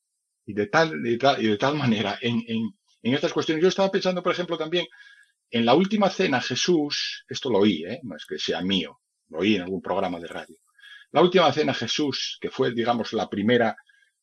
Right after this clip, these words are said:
la, ¿eh? la primera Eucaristía, repartió su cuerpo, ¿eh?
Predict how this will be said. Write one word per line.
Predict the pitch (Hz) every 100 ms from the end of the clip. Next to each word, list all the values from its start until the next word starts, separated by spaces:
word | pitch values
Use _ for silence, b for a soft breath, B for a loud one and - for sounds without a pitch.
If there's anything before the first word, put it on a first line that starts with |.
| -
la, | 95 87 -
¿eh? | 110 -
la | -
primera | 98 123 123
Eucaristía, | 117 117 113 - 135 117 107 117 _ _ _ _ _ _ _ _ _
repartió | 131 135 139 143 - 214
su | 190 185 -
cuerpo, | 175 147 113 123 - _ _ _ _ _ _ _ -
¿eh? | 107 -